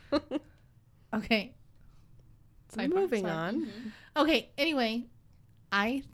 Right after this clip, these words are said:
Speaker 2: think she has adrenaline on her side.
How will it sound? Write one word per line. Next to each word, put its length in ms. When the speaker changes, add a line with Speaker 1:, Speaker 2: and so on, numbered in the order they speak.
Speaker 2:
think 540
she 220
has 160
adrenaline 500
on 100
her 120
side. 340